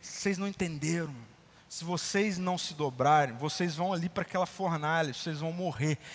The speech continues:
E aí eu posso ver aqueles jovens assim, "Ok, nós entendemos. O que o senhor não entendeu é que eu não tenho medo de morrer, porque eu não sou daqui." Nós não somos da Babilônia.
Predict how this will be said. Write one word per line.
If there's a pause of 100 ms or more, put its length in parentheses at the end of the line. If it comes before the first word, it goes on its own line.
(220)
E
aí
eu
posso (380)
ver (320)
aqueles
jovens
assim, (880)
"Ok,
nós
entendemos. (420)
O
que
o
senhor
não
entendeu (400)
é
que
eu
não
tenho
medo
de
morrer, (480)
porque
eu
não
sou
daqui." (4000)
Nós
não
somos
da
Babilônia.